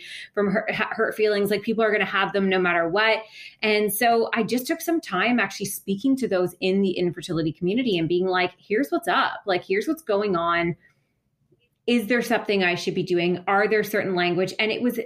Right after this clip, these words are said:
it wasn't as big an ask, I think, that as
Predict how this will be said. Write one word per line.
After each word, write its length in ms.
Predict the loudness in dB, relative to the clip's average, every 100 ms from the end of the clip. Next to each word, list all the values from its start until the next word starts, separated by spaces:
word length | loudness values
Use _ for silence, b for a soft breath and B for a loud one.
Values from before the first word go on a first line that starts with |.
| -2
it 200 | -2 0
wasn't 360 | 0 2 0 0
as 320 | 0 -2 -4 -18 _ _ _ _ -4
big 280 | 2 2 2
an 160 | 0
ask, 360 | 0 0 -2 -2
I 100 | -2
think, 240 | 0 -2
that 240 | 0 -2 0
as 380 | 0 0 -4 -14